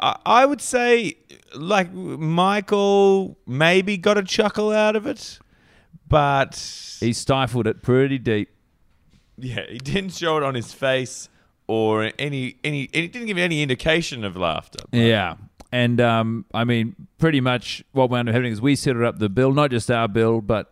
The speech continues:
Speaker 2: their, their, their table's bill as well. I mean, of, of course, it's not our money, so it makes not one jot of difference to
Speaker 1: No.
Speaker 2: us, but it was a, a very generous gesture, I thought.
Speaker 1: And they seem to begrudgingly accept it.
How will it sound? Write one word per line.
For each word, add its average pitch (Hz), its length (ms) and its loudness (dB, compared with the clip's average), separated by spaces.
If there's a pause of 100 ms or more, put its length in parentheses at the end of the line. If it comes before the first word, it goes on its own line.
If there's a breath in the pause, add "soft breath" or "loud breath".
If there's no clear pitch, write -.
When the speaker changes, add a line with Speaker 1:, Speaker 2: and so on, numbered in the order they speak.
(120)
Speaker 2:
their, 120 200 -2
their, 123 240 -2
their 117 200 -2
table's 110 440 -2
bill 113 400 -2
as 98 180 -4
well. 117 320 -2 (260)
I 107 120 -4
mean, 107 180 0
of, 98 140 -6
of 107 180 -4
course, 123 220 2
it's 98 100 -4
not 113 160 0
our 98 100 -2
money, 104 280 -2
so 107 120 -4
it 95 40 -4
makes 101 260 -6
not 110 180 -6
one 110 200 -2
jot 117 180 2
of 98 100 -4
difference 104 360 -4
to 82 80 0
Speaker 1:
No. 80 80 4
Speaker 2:
us, 71 160 -2
but 113 120 -2
it 107 40 0
was 104 120 -2
a, 110 100 0
a 123 120 -2
very 190 240 0
generous 117 400 -2
gesture, 113 400 -4
I 117 100 -2
thought. 110 280 0 (100)
Speaker 1:
And 170 140 -4
they 143 160 -2
seem 131 240 -4
to 98 120 -2
begrudgingly 82 680 0
accept 76 420 -8
it. 92 160 -4